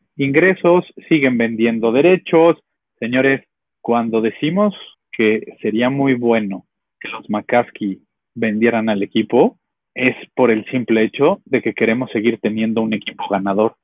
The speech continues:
Queremos seguir teniendo un equipo protagonista. No queremos que en algunos años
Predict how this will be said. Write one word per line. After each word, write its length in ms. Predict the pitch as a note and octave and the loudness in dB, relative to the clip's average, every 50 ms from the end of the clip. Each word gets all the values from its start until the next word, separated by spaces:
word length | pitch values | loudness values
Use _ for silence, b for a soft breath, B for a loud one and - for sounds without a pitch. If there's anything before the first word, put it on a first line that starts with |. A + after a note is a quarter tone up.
| _ _ _ _ _ | _ _ _ _ _
Queremos 360 | - - A#2 A2+ B2 C3+ B2+ - | -4 -2 -2 0 0 -2 -2 -2
seguir 260 | A2+ G#2 A2+ A#2+ A2+ | 0 0 0 0 0
teniendo 380 | - A2+ G#2+ A2+ A2+ A#2 A#2 A#2+ | -2 -2 -2 -2 -2 0 0 0
un 120 | A#2+ A#2+ | 0 0
equipo 380 | A2+ - - B2 A2+ - B2 G#2+ | -2 -4 -4 -4 -2 -2 -2 -2
protagonista. 960 | - - A2+ G#2 - A2 G#2+ G2 G#2+ A2 A#2 C3 C#3+ C3 - _ - - - _ _ _ _ _ _ _ _ | 0 -2 -2 0 0 0 0 0 0 0 0 0 0 -2 -4 _ -12 -12 -12 _ _ _ _ _ _ _ _
No 120 | - D3+ C#3+ | -4 -2 0
queremos 400 | D3 C#3+ C#3 C#3 C#3+ C#3 C3+ - - - - - _ _ _ _ | 2 2 2 2 2 2 0 -2 -6 -16 -20 -20 _ _ _ _
que 640 | - - A#2 A2 A2 A2 G#2+ A2 A2 G2+ G#2 G#2+ A2+ | -2 0 0 2 2 2 2 0 0 -2 -4 -4 -4
en 540 | A2+ A2 A2 A2 A2 A2 A2 G#2+ G#2+ G#2+ A2 | -4 -2 -2 -4 -4 -6 -6 -8 -8 -8 -6
algunos 480 | G#2+ A2 A2+ A2 B2 C3 B2+ A#2+ - | -4 -4 -2 0 0 0 0 0 0
años 300 | - A#2+ A#2 B2 E3+ C#4+ | 0 0 2 2 2 2